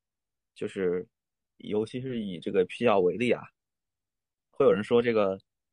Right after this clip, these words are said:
就是那些像你刚刚讲的，有些药其实很便宜嘛，对吧？医保报完之后都很便宜的，对吧？这些很，这些普-，普通的毛病都很便宜，对不对？那有些人会说，那个药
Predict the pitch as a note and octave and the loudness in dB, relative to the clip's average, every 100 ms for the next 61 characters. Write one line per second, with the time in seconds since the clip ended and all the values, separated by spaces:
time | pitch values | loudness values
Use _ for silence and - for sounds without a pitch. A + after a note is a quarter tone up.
0 | _ _ _ - A2+ A2 F#2+ F2+ F2+ F2+ | _ _ _ -12 -10 -6 -4 -2 -4 -6
1 | - _ _ _ - A#2+ C3 B2 A#2+ C3 | -12 _ _ _ -8 -6 -2 -2 -2 -4
2 | G#2+ B2 B2 G#2+ E2+ F#2+ D3+ D3 B2+ B2+ | -2 -2 -2 -4 -6 -4 -2 -2 -2 -4
3 | A#2 F2 F2+ F2 B2 F#2+ F2+ F#2 F2+ G#2+ | -8 -8 -8 -6 -6 -6 -6 -6 -6 -4
4 | F#2+ G2+ G#2 G#2 A2 G#2+ G2 - F#2 G2 | -2 0 -2 0 -4 -4 -8 -10 -8 -8
5 | F#2+ F2 G2 G2 G2 F#2 F#2 - G#2+ - | -8 -8 -4 -2 -2 -6 -10 -12 -14 -14
6 | - - - A2+ A2+ - D#2 - G#2 B2 | -20 -20 -6 -4 -4 -6 -8 -6 -2 -2
7 | B2+ G2 G#2 A2+ B2 G2+ G2 G#2 G2+ G2 | 0 -2 -2 0 -2 -4 -4 -4 -4 0
8 | G2 - _ _ _ _ - B2 C#3+ F3 | 0 0 _ _ _ _ -6 -4 -2 -2
9 | D#3+ D#3 C#3+ - _ _ _ _ _ _ | -2 0 -2 -4 _ _ _ _ _ _
10 | - F3+ G3 | -4 2 4